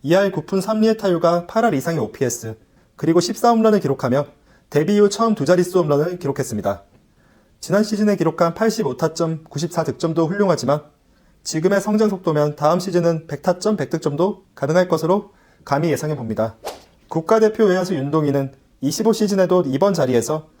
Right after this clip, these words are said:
좋은 컨택과 장타 능력을 보여주며 롯데 타선에 활력을 넣어줄 것으로 보입니다. 또한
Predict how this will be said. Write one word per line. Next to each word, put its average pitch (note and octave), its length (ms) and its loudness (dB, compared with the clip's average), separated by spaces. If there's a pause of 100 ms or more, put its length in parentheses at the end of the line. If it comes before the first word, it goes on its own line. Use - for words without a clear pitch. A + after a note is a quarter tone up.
(180)
좋은 D#3+ 280 0
컨택과 G#3+ 500 0
장타 D3 260 -2
능력을 C#3+ 400 4
보여주며 B2 400 -2 (520)
롯데 C#3+ 280 0
타선에 G3+ 260 0
활력을 A3+ 420 4
넣어줄 D3 300 4
것으로 E3+ 300 0
보입니다. G#2+ 500 -2 (480)
또한 C#3 280 2